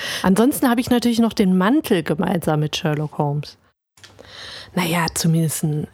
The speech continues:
ähnlichen und das ist auch eine, ein, wie ein Hobby für mich, äh,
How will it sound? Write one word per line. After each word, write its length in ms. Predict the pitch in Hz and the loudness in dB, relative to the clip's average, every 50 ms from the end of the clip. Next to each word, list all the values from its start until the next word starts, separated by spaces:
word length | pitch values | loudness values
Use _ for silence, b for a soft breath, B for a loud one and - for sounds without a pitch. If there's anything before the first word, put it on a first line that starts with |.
| _ | _
ähnlichen 600 | - 175 170 160 143 151 151 - - 170 165 175 196 - - | -2 0 0 0 0 -2 -2 -2 -2 -2 -2 -2 -4 -4 -4
und 560 | 196 160 151 147 151 147 - - - - - _ - - - | -2 -2 -2 -2 -4 -4 -4 -6 -8 -10 -12 _ -20 -10 -6
das 220 | - 165 151 - | -4 -4 -2 -2
ist 180 | 202 165 - - | -4 -4 -2 -2
auch 220 | 180 180 175 - | -2 -2 0 0
eine, 400 | 180 175 165 160 160 156 143 - 202 294 269 | 0 0 0 0 0 -2 -2 -4 -4 -4 -2
ein, 540 | 190 160 151 - 214 170 - 214 127 110 - | -2 -2 -2 -4 -4 -6 -4 -4 -4 -4 -2
wie 140 | - 165 170 | 0 0 0
ein 140 | 160 143 143 | 0 0 0
Hobby 260 | 185 180 185 160 156 | 0 0 0 -2 -2
für 240 | - - - - 160 | -4 -4 -2 -2 0
mich, 440 | 165 160 175 214 - - - - - - | 2 2 0 0 -2 -4 -8 -8 -8 -4
äh, 40 | 226 | -4